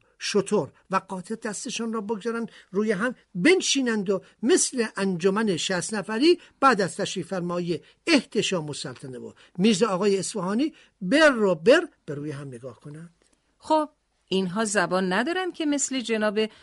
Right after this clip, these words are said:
Speaker 2: سعد الدوله بردارن روزنامه چاپ کنند و بگوین: "بی انصافا، چرا کار ما را از دست ما میگیرید؟ چرا ما را خانه نشین میکنید؟" اما انصاف و مروت اروپایی ها که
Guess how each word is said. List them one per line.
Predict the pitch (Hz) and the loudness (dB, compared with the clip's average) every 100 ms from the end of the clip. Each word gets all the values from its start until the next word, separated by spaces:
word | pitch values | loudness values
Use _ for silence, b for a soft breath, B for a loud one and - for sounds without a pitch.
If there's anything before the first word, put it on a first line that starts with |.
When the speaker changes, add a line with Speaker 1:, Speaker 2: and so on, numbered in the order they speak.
| b | b
Speaker 2:
سعد | - 220 - 185 | -4 0 0 0
الدوله | 202 170 196 196 | 0 2 2 2
بردارن | 185 185 196 190 185 185 185 | 0 0 0 0 0 -2 -2
روزنامه | 180 170 170 165 165 | -4 -4 -2 -2 -2
چاپ | - 156 - | -4 -6 -4
کنند | 165 156 147 | -6 -4 -4
و | 156 | -4
بگوین: | 160 156 151 143 b b b | -6 -4 -6 -6 b b b
"بی | 196 254 | -2 -2
انصافا، | 208 214 - 196 185 196 | -2 -2 0 -2 -4 -6
چرا | - 302 285 | -6 -2 -2
کار | - 214 196 | -2 -2 -2
ما | 185 | -2
را | 175 | -2
از | 165 | -2
دست | 156 160 - | -2 -2 -2
ما | 170 147 | -4 -4
میگیرید؟ | 143 139 131 131 120 - _ _ _ _ _ - | -4 -4 -6 -8 -10 -14 _ _ _ _ _ -8
چرا | - 381 349 | -2 2 2
ما | 302 | 2
را | 269 | 2
خانه | 247 233 220 190 | 0 -2 -2 -2
نشین | 170 165 170 | -4 -6 -4
میکنید؟" | 156 143 - 139 107 - _ _ _ _ _ | -4 -6 -8 -8 -8 -14 _ _ _ _ _
اما | 185 226 214 - | 2 4 2 0
انصاف | - 185 - 190 175 185 | -2 -2 -2 -4 -4 -4
و | |
مروت | 180 180 185 240 311 | -4 -2 -2 -4 -4
اروپایی | 339 247 196 170 151 | -4 -4 -4 -4 -4
ها | 180 | -6
که | - 262 | -4 -6